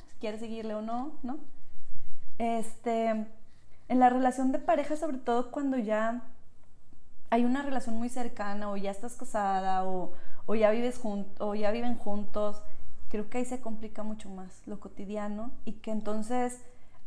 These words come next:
aún y que ya te diste cuenta de que no puede funcionar, como ya hay tantos factores, o sea, ya compartes una vida, ya compartes una rutina, ya compartes quizás responsabilidades, se vuelve como más complejo.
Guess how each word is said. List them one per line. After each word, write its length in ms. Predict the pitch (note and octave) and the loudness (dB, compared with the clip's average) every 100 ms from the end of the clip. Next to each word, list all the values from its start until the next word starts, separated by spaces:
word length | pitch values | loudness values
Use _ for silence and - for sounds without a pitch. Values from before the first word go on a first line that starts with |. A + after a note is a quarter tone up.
| - | -6
aún 360 | A3 A3+ A#3+ | -4 -2 -2
y 80 | B3+ | -4
que 80 | D4 | -4
ya 180 | C4+ C4+ | -6 -4
te 80 | C4+ | -4
diste 320 | C4 - C4 | 0 0 0
cuenta 380 | B3+ B3 B3 B3 | 2 2 2 -2
de 80 | |
que 100 | B3 | -4
no 140 | A#3 A3 | -8 -10
puede 240 | A#3 A#3+ | -8 -10
funcionar, 640 | A#3+ B3 A#3 A#3 A3 A3 A3 | -8 -6 -6 -6 -8 -8 -8
como 220 | A3+ A3 | -8 -6
ya 120 | A3+ | -6
hay 60 | A#3+ | -8
tantos 540 | - B3 B3+ B3+ C#4 | -4 -2 -2 -2 -4
factores, 720 | - A#3 - A3 G3+ G#3+ - - - - - G#3+ | -6 -6 -8 -6 -6 -6 -8 0 2 4 4 4
o 40 | |
sea, 200 | G#3 A3+ | 0 0
ya 200 | G#3+ G3+ | 0 2
compartes 800 | - B3+ B3 - A#3+ A#3+ - B3+ | 2 2 0 0 2 4 4 6
una 220 | B3 A#3+ A#3 | 6 4 2
vida, 340 | A3+ A3 A3 | 2 0 0
ya 220 | A3 G#3 | 2 2
compartes 1160 | - A#3 A#3 A#3+ A3+ A3+ - A#3 A3+ A#3 A3+ - - - - | 2 0 -2 0 -2 -4 -8 -6 -4 0 -2 -2 -8 -6 -4
una 180 | A#3 A#3 | -2 0
rutina, 720 | A3 G3 B3 A#3 A3+ A3+ A3+ | 0 -2 -4 -2 2 4 4
ya 220 | G#3+ A3+ | 6 6
compartes 1040 | A#3 B3 - B3 A3+ A3+ - A#3 A#3 A#3 A3+ | 6 2 2 2 4 4 4 4 4 2 -2
quizás 380 | A3+ - A3 | -6 -6 -4
responsabilidades, 1080 | A3+ A#3 A#3 A3+ A3 G#3+ G#3+ G#3+ G#3+ G#3+ A3+ - - - | 2 4 6 4 2 -2 -4 -4 -2 -2 -2 -6 -6 -8
se 140 | - A3 | -8 -6
vuelve 300 | G#3 G#3 A3 | -4 -2 -2
como 160 | A3 G3+ | -2 -4
más 240 | G3+ G3+ | -4 0
complejo. 500 | - G#3+ G#3 A#3 A3+ | 0 -2 -6 -6 -6